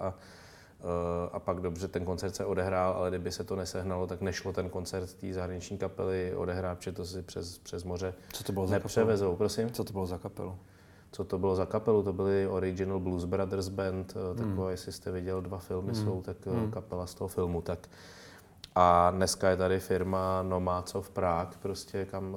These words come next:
Speaker 1: zavoláte, napíšete seznam, jaký potřebujete nástroje a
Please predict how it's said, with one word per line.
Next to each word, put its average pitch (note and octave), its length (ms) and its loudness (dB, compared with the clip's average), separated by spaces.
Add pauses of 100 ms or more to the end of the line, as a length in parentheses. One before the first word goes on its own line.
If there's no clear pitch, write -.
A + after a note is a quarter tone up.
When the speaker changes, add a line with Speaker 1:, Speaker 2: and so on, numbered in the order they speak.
Speaker 1:
zavoláte, F#2 640 -2
napíšete F#2+ 560 -8
seznam, F#2 460 -4
jaký F#2 280 -6
potřebujete F#2 680 -6
nástroje F#2 600 -4
a F#2 480 -4